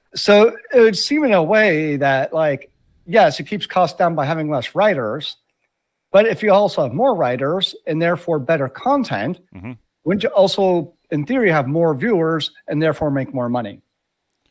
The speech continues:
Speaker 2: True, but once
Speaker 1: If
Speaker 2: again, I
Speaker 1: that,
Speaker 2: think
Speaker 1: you know, does that make, you know what I'm saying? It's
Speaker 2: Right.
Speaker 1: like, create better product by having better, more writers, basically.
Speaker 2: Right. No, and I think that that's part of,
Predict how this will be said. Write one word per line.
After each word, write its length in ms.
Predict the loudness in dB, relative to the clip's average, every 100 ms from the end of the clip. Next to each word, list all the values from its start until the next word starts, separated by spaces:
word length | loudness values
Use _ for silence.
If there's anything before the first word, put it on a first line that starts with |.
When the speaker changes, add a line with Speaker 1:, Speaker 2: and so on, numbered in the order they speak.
| _ _ _ _ _ _ _ _ _ _ _
Speaker 2:
True, 340 | -8 -4 -4 -6
but 180 | -10
once 280 | -4 -4 -4
Speaker 1:
If 80 | 0
Speaker 2:
again, 80 | 2
I 40 |
Speaker 1:
that, 180 | 4 4
Speaker 2:
think 120 | 2
Speaker 1:
you 60 | 0
know, 100 | 0
does 200 | 2 4
that 100 | 4
make, 120 | 2
you 160 | -4 0
know 80 | 2
what 80 | 2
I'm 80 |
saying? 220 | 0 0 0
It's 120 | 2
Speaker 2:
Right. 280 | 2 2 -4
Speaker 1:
like, 180 | _
create 340 | -4 0 0 2
better 200 | 2 2
product 480 | 2 4 4 2 0
by 80 | 0
having 300 | 0 -2 -2
better, 380 | -2 -2 -4 -6
more 240 | -4 -4
writers, 400 | -4 -6 -8 -14
basically. 540 | -12 -12 -12 -18 -20 -14 -6
Speaker 2:
Right. 240 | -4 -4
No, 100 | -8
and 200 | -8 -8
I 160 | -8 -8
think 260 | -10 -10
that 240 | -10 -8 -6
that's 220 | -8 -8
part 400 | -12 -6 -6 -6
of, 320 | -10 _